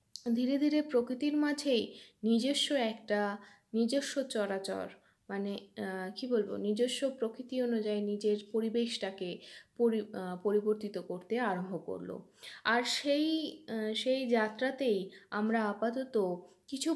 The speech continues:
পুরনো সভ্যতা সম্বন্ধে জানতে পেরেছি, তাই না? আগের সপ্তাহে আমরা আমাদের গাঙ্গেয় উপত্যকার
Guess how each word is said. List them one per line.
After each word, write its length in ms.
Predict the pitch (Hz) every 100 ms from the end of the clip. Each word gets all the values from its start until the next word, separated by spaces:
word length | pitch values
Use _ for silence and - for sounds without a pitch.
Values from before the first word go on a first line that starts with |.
| 320
পুরনো 420 | 269 294 330 349 339
সভ্যতা 580 | - 254 208 220 226
সম্বন্ধে 840 | 220 214 196 202 240 269 262 214 - - 202
জানতে 400 | 208 196 185 175
পেরেছি, 540 | 180 170 175 - 156 - - _
তাই 180 | 214 226
না? 180 | 320 349 - - - _
আগের 420 | - 220 262 285 294
সপ্তাহে 640 | - - 285 - 285 277 277
আমরা 520 | 262 240 220 220 349 - _ _ _ _ _ _ _ _ _ - -
আমাদের 420 | 233 233 240 240
গাঙ্গেয় 420 | 220 214 220 254
উপত্যকার 760 | 294 277 226 - 208 202 202